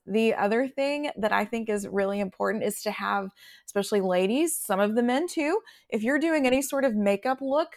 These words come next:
with your costume, um, I know with Wine and Dine, there's gonna be a lot of maybe skulls and sugar skulls and that kind of thing. Do a test run of that before, test run meaning that you put it on, maybe don't go run with it, but do a trial of that before,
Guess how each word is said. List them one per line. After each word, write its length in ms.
with 320
your 180
costume, 720
um, 220
I 80
know 160
with 120
Wine 220
and 120
Dine, 240
there's 160
gonna 160
be 120
a 80
lot 260
of 160
maybe 200
skulls 840
and 140
sugar 280
skulls 420
and 120
that 180
kind 180
of 100
thing. 260
Do 200
a 60
test 440
run 140
of 140
that 360
before, 580
test 300
run 160
meaning 280
that 200
you 60
put 180
it 80
on, 240
maybe 220
don't 160
go 120
run 600
with 200
it, 180
but 200
do 160
a 40
trial 560
of 120
that 340
before, 680